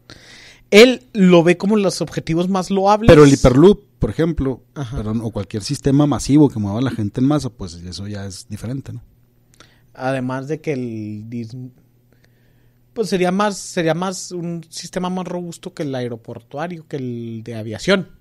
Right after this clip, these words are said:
Speaker 1: Porque un avión le caben, este, cien personas, doscientas personas por vuelo, no sé cuántas quepan en un avión donde hay dos hileras de f-, donde hay cuatro asientos por fila.
Speaker 2: Pues depende de qué avión, ¿verdad?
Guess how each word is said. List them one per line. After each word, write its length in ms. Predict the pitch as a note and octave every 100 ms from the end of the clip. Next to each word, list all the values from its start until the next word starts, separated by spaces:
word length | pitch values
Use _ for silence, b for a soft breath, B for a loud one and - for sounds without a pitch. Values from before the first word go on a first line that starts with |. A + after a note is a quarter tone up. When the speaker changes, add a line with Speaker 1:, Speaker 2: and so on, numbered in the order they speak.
| _ _ b b b b
Speaker 1:
Porque 240 | - C3 C#3+
un 80 |
avión 240 | D3 D#3+ D#3
le 80 | D#3+
caben, 840 | E3 D#3+ D#3+ D#3+ C#3+ A#2+ A2+ A2 _ _ _ _
este, 880 | A#2+ A2 - _ A2 G2 F#2+ - A2+ _ _ _ _ _ _ _
cien 220 | - D3+
personas, 480 | D#3 F3+ F#3+ A3 A3+
doscientas 400 | F#3+ F3 E3+ G3+
personas 360 | - D#3 E3+ G3+
por 160 | F3+
vuelo, 280 | D3 F#3 A#3
no 160 | G#3+ G3
sé 100 | G3
cuántas 340 | G3 F#3+ G3
quepan 340 | - F3 F#3+ F3+
en 80 |
un 160 | D3 D3
avión 400 | E3 E3 E3 E3
donde 280 | E3 E3 D3+
hay 80 | D3
dos 260 | D#3 D3+
hileras 360 | E3 D#3 D#3+ D#3
de 100 | D3+
f-, 140 | - _ b b b b b -
donde 280 | C#3+ C#3 D3
hay 160 | D#3
cuatro 380 | D#3 F#3+ F#3 G3
asientos 380 | F#3 F3+ F3+ F#3
por 160 | E3+
fila. 360 | - D3 B2+ - _ _ _ _ _
Speaker 2:
Pues 200 | - A2
depende 420 | G2+ - G2 G#2+
de 120 | A2 G2
qué 120 | F2
avión, 240 | A2 B2+
¿verdad? 160 | A#2+